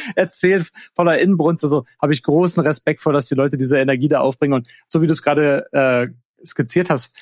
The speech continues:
finde ich total geil, wenn Solution Engineer und Account Executive so viel Verständnis füreinander, für die Rolle entgegenbringen, für die Schwierigkeit, die unser Job mitbringt. Weil wenn ich das mitbringe, dann weiß ich eben auch, dass wenn ich mit einem Ask an den Solution Engineer komme oder andersrum,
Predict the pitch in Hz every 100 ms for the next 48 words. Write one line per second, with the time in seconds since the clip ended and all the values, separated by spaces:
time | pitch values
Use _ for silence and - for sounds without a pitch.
0 | - _ 160 160 - 131 151 160 151 156
1 | 160 147 143 123 - - 135 175 170 165
2 | 151 151 156 156 139 143 143 160 160 135
3 | 147 143 123 156 - 156 139 - _ -
4 | 143 - 185 - 160 - 165 143 143 170
5 | 156 - 139 135 151 165 147 127 _ _
6 | 156 123 170 175 156 139 143 - 143 131
7 | 131 120 _ _ - 147 202 190 - 156
8 | 127 147 147 143 131 151 - 135 175 151
9 | 135 135 143 139 123 156 - 156 - 156
10 | 143 135 127 147 147 139 139 131 - 151
11 | - 139 - - - - 151 160 156 139
12 | _ _ _ 170 - 156 139 135 165 170
13 | 165 147 - 139 185 175 139 139 127 143
14 | 131 127 127 175 180 151 - 131 131